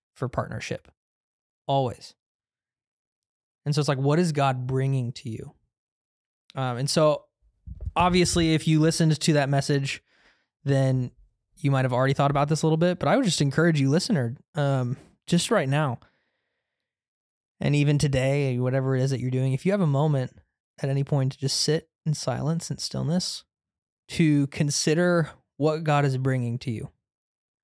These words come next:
What has God brought to your feet and said, "I want you to partner with me on this.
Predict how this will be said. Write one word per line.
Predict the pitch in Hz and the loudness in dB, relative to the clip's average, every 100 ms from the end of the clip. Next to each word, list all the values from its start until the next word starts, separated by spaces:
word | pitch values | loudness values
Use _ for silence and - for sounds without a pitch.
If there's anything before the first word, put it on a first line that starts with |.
| _ _ _ _ _ _ | _ _ _ _ _ _
What | 143 147 | -2 0
has | 170 | 2
God | 165 160 143 | 2 0 2
brought | 139 139 139 - | 2 2 0 -4
to | 143 | -4
your | 131 | -4
feet | - 120 113 _ _ _ _ _ _ _ _ _ _ _ _ _ _ _ _ _ _ _ _ _ _ _ _ - | -6 -10 -10 _ _ _ _ _ _ _ _ _ _ _ _ _ _ _ _ _ _ _ _ _ _ _ _ -4
and | 135 | -2
said, | - 139 127 | 0 0 2
"I | 131 | 2
want | 135 143 143 | 2 2 0
you | 143 135 | 0 2
to | 127 123 | 0 -2
partner | - 131 127 120 | -2 -4 -2 -4
with | 120 - | -6 -8
me | 117 | -8
on | 113 | -8
this. | 117 - - | -10 -10 -14